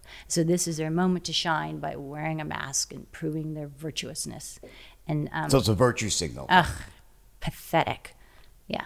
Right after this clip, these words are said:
Speaker 1: I have no patience for it, as you know.
Speaker 2: So I had someone else on my podcast who was really interesting. They had just this whole different take on masks, and they had this, you know, this conception that, well, you know, if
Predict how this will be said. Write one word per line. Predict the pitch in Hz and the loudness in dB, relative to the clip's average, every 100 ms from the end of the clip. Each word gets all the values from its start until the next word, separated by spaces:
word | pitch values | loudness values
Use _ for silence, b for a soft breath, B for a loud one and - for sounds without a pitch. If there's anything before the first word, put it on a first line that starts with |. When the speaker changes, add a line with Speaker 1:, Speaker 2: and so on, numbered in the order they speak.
| - | -4
Speaker 1:
I | 165 | -2
have | 151 | -2
no | 165 160 | -4 -10
patience | 165 160 - - | -10 -10 -10 -12
for | - | -10
it, | - - 160 | -12 -12 -12
as | 156 | -10
you | - | -10
know. | - - - B B B | -10 -12 -8 B B B
Speaker 2:
So | - 131 | 6 10
I | 147 | 10
had | 151 | 6
someone | 143 135 | 4 2
else | 117 | 4
on | 110 | 2
my | - | 2
podcast | 85 90 - 71 76 - | 2 2 2 0 0 -2
who | 87 | -6
was | 87 - | -6 -8
really | 73 123 98 | -2 0 0
interesting. | 110 - 90 82 | -2 -4 -6 -4
They | 85 | -2
had | |
just | - - | -2 -2
this | 98 - | -2 -2
whole | - 113 113 | 2 4 4
different | 98 98 104 90 | 0 -2 -2 -4
take | - 101 - 85 | 0 0 0 -2
on | 87 82 | 0 2
masks, | 101 101 95 - 95 | 2 2 0 -2 -2
and | 98 85 B B B | -2 -2 B B B
they | 113 | 6
had | 113 | 6
this, | 101 - - | 4 -2 -2
you | 107 | 0
know, | 98 92 - - - | 0 0 -4 -14 -16
this | - | -8
conception | - 95 120 110 107 | -4 4 8 8 6
that, | 98 98 | 0 0
well, | 101 | 0
you | 104 | 0
know, | 95 92 90 B B B | 0 -2 -4 B B B
if | 120 | 4